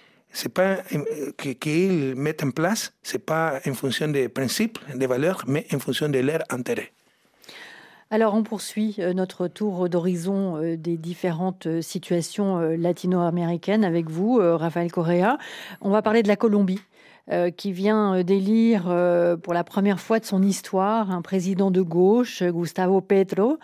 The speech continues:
Speaker 2: économiste de formation. Euh, il a appartenu, Gustavo Petro, euh, dans sa jeunesse à la petite guérilla urbaine du, euh,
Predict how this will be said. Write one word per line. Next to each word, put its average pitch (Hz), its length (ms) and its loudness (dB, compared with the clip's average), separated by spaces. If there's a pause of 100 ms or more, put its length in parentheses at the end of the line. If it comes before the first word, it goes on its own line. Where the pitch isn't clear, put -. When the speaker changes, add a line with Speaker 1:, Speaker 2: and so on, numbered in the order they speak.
(320)
Speaker 2:
économiste 180 720 4
de 180 120 0
formation. 202 1120 0
Euh, 170 300 2
il 170 160 2
a 170 80 0
appartenu, 175 500 -4
Gustavo 170 340 -4
Petro, 180 640 0
euh, 175 240 -2
dans 180 180 -4
sa 175 160 -2
jeunesse 175 460 0
à 160 60 -2
la 160 100 -2
petite 185 320 -4
guérilla 175 460 0
urbaine 175 340 0
du, 170 300 -2
euh, 175 160 -2